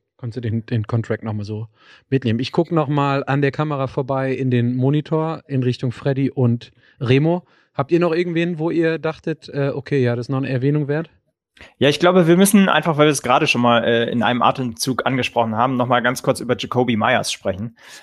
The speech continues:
Speaker 2: ähm, der ja zu den, äh, Raiders gegangen ist, sozusagen, ähm, für, ja,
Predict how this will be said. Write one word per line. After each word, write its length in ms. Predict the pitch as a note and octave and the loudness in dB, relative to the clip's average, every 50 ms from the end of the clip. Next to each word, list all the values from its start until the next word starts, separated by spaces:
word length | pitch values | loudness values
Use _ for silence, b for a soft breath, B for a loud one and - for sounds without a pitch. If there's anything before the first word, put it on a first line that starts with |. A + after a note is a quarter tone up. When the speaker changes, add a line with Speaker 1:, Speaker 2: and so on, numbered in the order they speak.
| B B | B B
Speaker 2:
ähm, 440 | - A2 A2+ A2+ A2 A2 A2 A2 - - | 0 2 2 4 4 2 2 0 -4 -4
der 220 | - A#2 B2 B2 | -2 0 4 4
ja 140 | C3+ C3+ C3 | 4 4 2
zu 160 | - - C3 | 0 -2 0
den, 340 | B2+ B2 B2 A#2+ A#2+ A#2+ A#2+ | 2 2 2 2 0 -2 -4
äh, 240 | - - A#2+ A#2+ A#2 | -2 0 2 2 2
Raiders 440 | A2+ A#2 B2+ D3+ F#3 F#3 F3 F3+ - | 2 4 4 4 4 4 2 2 -2
gegangen 400 | E3 C#3+ D3+ C#3+ D#3 E3+ E3 C3+ | -4 0 0 0 0 0 -2 -2
ist, 220 | B2+ C#3+ D3 - - | -2 -4 -4 -4 -4
sozusagen, 1000 | C3+ - - C#3 B2 A2+ A#2+ A#2+ B2 B2+ C3 B2+ C3 B2+ C3 C3 C3 B2+ B2 - - | -6 -6 -4 -6 -2 2 4 4 4 4 2 2 -2 -4 -4 -4 -4 -6 -8 -8 -6
ähm, 560 | A#2 A#2 A#2 A#2 A#2 A#2 A#2+ A#2 A2+ - - | -4 -2 -2 -2 -2 -2 -2 -4 -6 -6 -8
für, 720 | - - - C#3 C#3+ D3 D3 D3 C#3+ C#3+ C#3 A#2+ - _ _ _ _ | -12 -4 0 2 4 6 6 6 6 4 4 0 -2 _ _ _ _
ja, 380 | - G#2 F#2+ A2+ A2+ - - | -4 0 2 2 2 0 -4